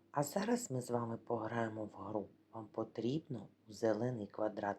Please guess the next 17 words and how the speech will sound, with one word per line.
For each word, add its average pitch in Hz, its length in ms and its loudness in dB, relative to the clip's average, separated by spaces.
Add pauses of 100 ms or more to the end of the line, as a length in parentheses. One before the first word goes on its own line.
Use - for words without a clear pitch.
помістити 104 680 -6
продукти, 107 800 -2 (480)
які, 110 300 0
на 110 140 -2
вашу 104 420 -2
думку, 104 460 -2
корисні 98 720 0
для 139 240 4
здоров'я, 165 680 6 (120)
а - 80 -8
в - 160 -12
помаранчевий — 110 1040 2 (360)
ті, - 160 -2
що 165 300 4
шкідливі 185 720 6
для 156 240 4
здоров'я. 151 800 4